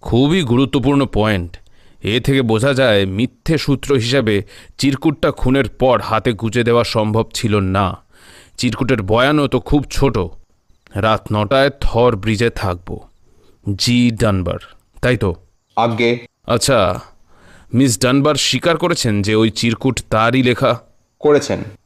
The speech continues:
Speaker 1: কেন দেখা করতে এসেছিলেন বলেছেন?
Speaker 2: যা বলবার জেলা আদালতে বলবেন বলেছেন।
Speaker 1: Interesting সমস্যা, বিশেষ করে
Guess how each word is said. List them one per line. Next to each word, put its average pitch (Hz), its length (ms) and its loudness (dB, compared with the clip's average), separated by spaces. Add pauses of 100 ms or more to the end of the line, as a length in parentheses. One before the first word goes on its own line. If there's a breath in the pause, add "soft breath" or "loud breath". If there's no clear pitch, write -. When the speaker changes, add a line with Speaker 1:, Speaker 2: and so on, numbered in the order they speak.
(320)
Speaker 1:
কেন 123 260 0
দেখা 120 360 0
করতে 139 340 2
এসেছিলেন 123 600 0
বলেছেন? 113 540 0 (420)
Speaker 2:
যা 117 360 4
বলবার 170 500 4
জেলা 160 280 4
আদালতে 160 340 2
বলবেন 131 420 4
বলেছেন। 101 360 0 (400)
Speaker 1:
Interesting 175 760 0
সমস্যা, - 720 -2 (680)
বিশেষ 104 460 0
করে 110 440 0